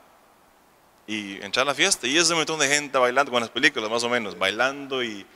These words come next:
bailando vals y tango, y yo, pero así, ay, yo, yo no tenía mucha idea, todavía que estaba aprendiendo a bailar. Y ese día fue cuando conocí a, a la persona que es mi esposa hoy, Cristina. Estaba yo entrando con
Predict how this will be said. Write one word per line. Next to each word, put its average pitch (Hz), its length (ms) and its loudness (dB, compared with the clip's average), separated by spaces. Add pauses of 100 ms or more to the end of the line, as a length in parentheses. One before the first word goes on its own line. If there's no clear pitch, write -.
(160)
bailando 117 320 2
vals 135 400 4
y 107 80 -8
tango, 147 400 0
y 117 60 -2
yo, 139 260 4
pero 117 180 -2
así, 120 240 -4
ay, 98 220 -8
yo, 98 80 -20 (320)
yo 107 80 -18
no 113 80 -10
tenía 120 160 -10
mucha 117 180 -4
idea, 156 180 -2
todavía 120 220 -6
que 120 40 -10
estaba 113 260 -4 (240)
aprendiendo 107 380 -6
a 107 40 0
bailar. 110 320 -6 (1200)
Y 113 200 4
ese 147 220 4
día 196 200 6
fue 139 120 0
cuando 139 200 2
conocí 117 440 0
a, 98 440 -2 (280)
a 92 400 -2
la 90 100 -12
persona 110 300 -2
que 113 80 -4
es 110 60 -4
mi 107 40 -8
esposa 113 420 -2
hoy, 87 200 -10
Cristina. 110 500 -4 (720)
Estaba 127 260 4
yo 135 100 6
entrando 151 340 2
con 107 340 -6